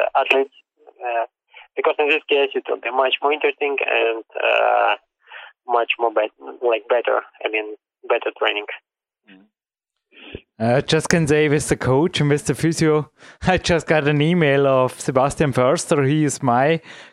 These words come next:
Speaker 2: coach also in athletics, and also I have here a physiotherapist who is observing also my leg training, et cetera. Yeah, we have again many things in common. I think it's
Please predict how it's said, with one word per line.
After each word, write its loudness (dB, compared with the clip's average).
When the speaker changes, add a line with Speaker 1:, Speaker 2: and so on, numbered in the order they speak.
Speaker 2:
coach 0
also 2
in 2
athletics, -2
and 0
also 2
I 2
have -2
here 0
a 2
physiotherapist 0
who 0
is 2
observing 2
also 2
my 2
leg 0
training, 2
et 0
cetera. 0
Yeah, 2
we 4
have 2
again 2
many 2
things 2
in 2
common. 2
I 2
think -2
it's -2